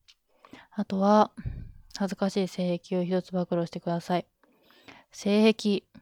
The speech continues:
そうだな。なんか、私これなんか性癖って気づかなかったんですけど、最近ふと思い出して、というかまあ、あるきっかけがあって思い出したんですけど、なんかちっちゃい頃に、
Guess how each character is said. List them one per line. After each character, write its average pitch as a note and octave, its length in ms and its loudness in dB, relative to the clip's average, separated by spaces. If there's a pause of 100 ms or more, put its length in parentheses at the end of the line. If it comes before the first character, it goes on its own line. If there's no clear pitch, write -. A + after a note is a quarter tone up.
(120)
そ - 140 -4
う G3 40 2
だ F3+ 100 2
な。 E3+ 500 -2
な F3+ 120 0
ん F3+ 40 -2
か、 E3 320 -2 (1500)
私 - 180 -2
こ A#3+ 100 8
れ A#3 60 10
な A3 120 10
ん G3+ 60 4
か D#3+ 160 0
性 C4+ 380 6
癖 B3 720 4
っ A3+ 60 -2 (460)
て G#3 140 0
気 G3+ 140 4
づ F#3+ 120 2
か A3 140 6
な F#3 100 8
か E3+ 120 0
っ - 40 -6 (140)
た F3 100 0
ん E3 80 -2
で E3+ 80 -4
す - 100 -10
け - 120 -4
ど、 E3 320 -2
最 F#3+ 180 -6
近 G#3 260 4
ふ G#3 120 -2
と F3+ 160 0
思 E3 200 -2
い E3+ 60 -4
出 F3 120 -2
し - 120 -12
て、 D#3+ 300 -10
と - 100 -10
い F3 40 -4
う E3+ 40 -6
か E3+ 60 -6
ま E3 80 -6
あ、 F3+ 80 2
あ G#3 40 6
る G3+ 100 4
き - 100 -10
っ - 20 -12
か F3 160 -2
け F3 140 0
が F3+ 80 4
あ F3+ 60 4
っ - 60 -8
て - 200 0
思 E3 180 2
い - 20 4
出 F3 120 6
し - 80 -6
た E3 120 2
ん D#3+ 60 2
で D#3 100 0
す - 80 -8
け E3 120 0
ど、 E3 240 0 (580)
な F#3 80 4
ん F3 40 0
か F3 100 0
ち - 180 -8
っ - 100 -20
ち - 120 4
ゃ - 20 10
い D#4 100 8
頃 E3+ 320 8
に、 E3 640 2